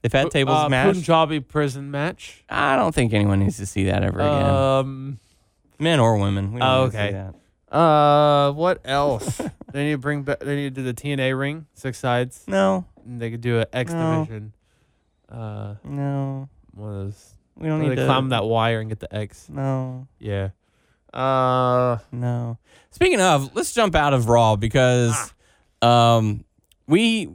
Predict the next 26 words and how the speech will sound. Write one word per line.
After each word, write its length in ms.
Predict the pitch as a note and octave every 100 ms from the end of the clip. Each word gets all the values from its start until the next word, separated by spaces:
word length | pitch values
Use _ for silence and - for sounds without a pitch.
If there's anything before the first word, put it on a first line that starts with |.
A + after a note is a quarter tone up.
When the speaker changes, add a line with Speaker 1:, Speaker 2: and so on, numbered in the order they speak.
| -
Speaker 1:
there 360 | A2 D#3 A#3+
have 80 | G3+
been 220 | F3 G3 F3+
some 240 | E3+ C#3
jumps. 600 | A#2+ E3 A#2 - - - _
Obviously, 400 | C#3 E3 - F3
E 280 | D#3 C#3 D3
C 200 | - C#3+
three 460 | C3 C3 A#2 A#2 B2 -
signing 420 | - A2+ A2+ A2
with, 200 | G#2+ G2
uh, 160 | A2 G2+
W 260 | G#2 G#2
W 320 | G2 G2+ G2
E. 280 | G2 G2 C3 - _ _ -
Uh, 540 | G2+ G2+ G2 G2 G2 - _ _ _ _ _ _ _ _ _
we've 300 | C3 A2+ A#2
got 200 | B2 A2
Rockstar 500 | C3 B2+ - C3+ A#2
Spud 580 | - A#2+ A2+ B2+ D#3+ D#3 _
officially 500 | - A2+ C3 B2 C3
on 200 | A#2 A2+
the 360 | A2 A2 G#2+ G#2+
W 180 | A#2 A2+
W 220 | A2 A2
E. 80 | G#2